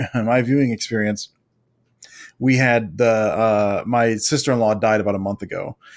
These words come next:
and so we had her memorial service on Saturday, Saturday morning, and I spoke at that. And so between going through all the things you go through when you're getting ready to go to a memorial service, on top of that, uh, trying to speak in front of people at a memorial service and hold some kind of composure,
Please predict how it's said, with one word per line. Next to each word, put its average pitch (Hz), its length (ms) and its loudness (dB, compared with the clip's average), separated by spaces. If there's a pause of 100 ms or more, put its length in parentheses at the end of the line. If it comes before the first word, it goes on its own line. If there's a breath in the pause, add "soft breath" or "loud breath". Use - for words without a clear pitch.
(280 loud breath)
and 110 220 -4
so 120 80 -4
we 117 120 2
had 123 200 2
her 123 80 0
memorial 110 460 0
service 101 400 -4
on 110 220 -2
Saturday, 101 440 0
Saturday 110 320 0
morning, 101 420 -2 (560 soft breath)
and 113 180 0
I 113 440 2
spoke 123 460 -2
at 110 120 -2
that. 80 280 -4 (420 loud breath)
And 113 100 -4
so 120 160 0
between 107 720 0 (240)
going 123 320 2
through 127 220 2
all 117 160 4
the 120 80 2
things 117 220 -2
you 110 80 -4
go 110 200 0
through 104 220 -4
when 101 80 0
you're 101 80 -2
getting 107 220 -4
ready 107 140 -2
to - 20 -8
go 107 100 0
to 107 140 -6
a - 20 -2
memorial 104 360 -2
service, 101 360 -4
on 101 80 -4
top 123 220 0
of 107 60 -2
that, 107 260 2 (500 loud breath)
uh, 110 240 2
trying 120 300 0
to 104 60 -6
speak 127 420 0
in 120 100 -2
front 123 220 0
of 110 80 -2
people 110 280 0
at 117 100 4
a 110 40 0
memorial 107 340 0
service 104 400 -2
and 104 160 -6
hold 107 220 -4
some 120 160 -2
kind 110 180 0
of 104 100 -2
composure, 101 500 -4